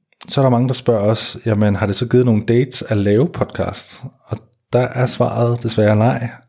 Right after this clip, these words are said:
Jo, der har været nogle tilbud, men der har ikke lige været et match, øh, synes jeg. Men, øh, men der er mange, der kommenterer på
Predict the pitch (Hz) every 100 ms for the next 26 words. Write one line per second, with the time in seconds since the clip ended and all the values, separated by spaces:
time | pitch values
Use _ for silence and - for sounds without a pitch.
0 | _ _ _ - _ - 113 107 107 117
1 | 110 107 104 110 110 104 101 110 113 113
2 | 110 101 98 95 95 - _ - 95 98
3 | 98 101 98 95 90 92 92 - - 110
4 | 101 98 98 - 101 113 143 - - -
5 | - - - - - - 117 113 110 110
6 | 104 101 107 104 95 98 123 - 101 95
7 | - 180 165 - 110